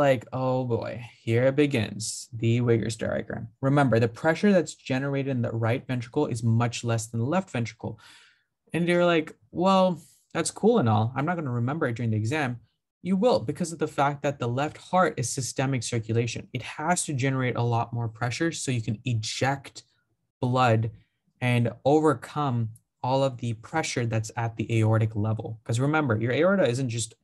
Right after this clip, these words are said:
hanging out, like, willy-nilly, just relaxed and like a chill dude after an exam. It's, it's filled with blood, and it has to overcome that pressure because it's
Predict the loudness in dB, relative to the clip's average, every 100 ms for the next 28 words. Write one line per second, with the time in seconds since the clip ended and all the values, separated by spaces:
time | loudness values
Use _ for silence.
0 | _ -8 -4 -2 0 0 -2 -6 -2 0
1 | 2 2 2 2 0 -4 -4 -2 0 0
2 | 0 -4 -16 _ _ _ _ -4 -2 -2
3 | -6 -10 -4 -2 2 4 2 2 -2 0
4 | -2 0 -2 -2 -4 -2 -2 -2 -2 -4
5 | -4 -4 -2 -2 0 0 0 2 4 2
6 | -2 -4 -2 -2 -2 -2 -2 -2 -4 -4
7 | -2 -4 -4 -4 -2 -4 0 -2 -2 -8
8 | -20 _ -6